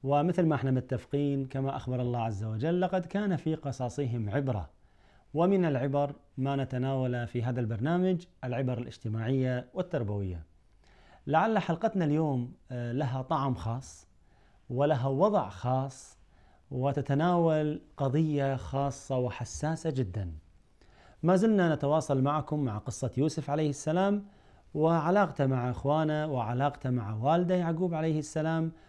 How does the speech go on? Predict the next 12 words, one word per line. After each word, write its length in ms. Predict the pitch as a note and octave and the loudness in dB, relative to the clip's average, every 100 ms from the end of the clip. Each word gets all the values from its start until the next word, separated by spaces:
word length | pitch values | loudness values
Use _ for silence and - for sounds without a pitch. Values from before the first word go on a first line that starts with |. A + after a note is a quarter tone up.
| - | -4
وعلاقة 420 | - F#3 B3+ A#3+ - E3+ | 0 2 2 0 2 6
والده 200 | F3 D#3+ | 6 6
طبعًا 320 | D3 C3+ C#3 | 2 2 2
مع 280 | D3 B2+ B2 | 0 0 -2
هذه 600 | A#2+ C3 B2 A#2+ B2 - - - | 0 0 0 0 0 -2 -8 -6
الأسرة 640 | C3+ C#3 - B2+ B2 A#2+ - | -4 -4 -4 -2 -2 -4 -6
الكريمة. 540 | F3+ - C3+ A2+ F#2+ F2+ - _ _ - _ - - - - | -6 0 0 0 -2 -6 -12 _ _ -20 _ -20 -20 -20 -4
عنوان 300 | D3+ F#3 G#3 | 2 4 4
حلقتنا 440 | - D#3 F3+ E3 | 2 0 0 2
اليوم: 500 | C#3+ C#3 C#3+ C#3 C#3+ - _ _ _ - _ _ _ B2 | 2 2 2 0 -4 -8 _ _ _ -20 _ _ _ 2
ريحة 520 | D3+ D#3 - C3+ - - - _ - | 6 6 2 -2 -4 -16 -20 _ -2
الولد. 460 | B2 A#2 B2+ G2 | 0 4 4 2